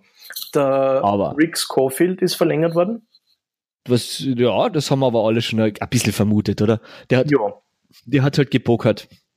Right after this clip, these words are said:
Speaker 1: Genau.
Speaker 2: Also, das, das, das ist ja wohl auch nicht so,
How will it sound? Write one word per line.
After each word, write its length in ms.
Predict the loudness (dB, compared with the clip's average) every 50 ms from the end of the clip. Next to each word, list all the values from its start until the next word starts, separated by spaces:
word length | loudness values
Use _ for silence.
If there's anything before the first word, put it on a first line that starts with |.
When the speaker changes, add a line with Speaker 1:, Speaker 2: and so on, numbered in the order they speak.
| _ _ _ 0
Speaker 1:
Genau. 420 | 2 2 4 2 2 0 -4 -10 -8 -4
Speaker 2:
Also, 280 | -2 0 0 0 -2 -4 -4 _ _ -20 -20 -20 -20 -20 -20 -20 _ _ _ _ -2
das, 320 | 0 0 0 0 -2 -2
das, 200 | 0 0 0 0 0
das 200 | -2 0 0 0
ist 100 | 0 0
ja 120 | 2 2
wohl 140 | 2 2 2
auch 40 | 2
nicht 140 | 0 -2 -4
so, 260 | -2 -2 -2 -2 -2